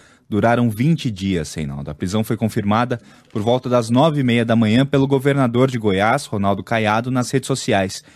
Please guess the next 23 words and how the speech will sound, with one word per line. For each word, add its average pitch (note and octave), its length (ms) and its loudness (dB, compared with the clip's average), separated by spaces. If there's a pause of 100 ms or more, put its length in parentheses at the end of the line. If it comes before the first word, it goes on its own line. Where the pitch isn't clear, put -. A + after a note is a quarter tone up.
(200)
Minutos D3 460 2
depois A2 340 0
disso, C3 280 0
a C#3 40 0
Polícia C#3 360 0
Civil B2 420 0 (320)
informou A#2 680 -2
a A2 120 -2
morte. G2+ 640 -2 (440)
Lázaro G#2 380 0
teria A2 260 2
disparado C3 600 0
contra A#2+ 320 -2
os A2+ 80 -2
agentes B2 500 0
antes B2 220 2
de C3+ 120 -4
ser - 180 -4
alvejado A2+ 640 0
pelos A2 300 -4
policiais. A2+ 600 -2
Pelo G2+ 200 -2
menos B2+ 360 2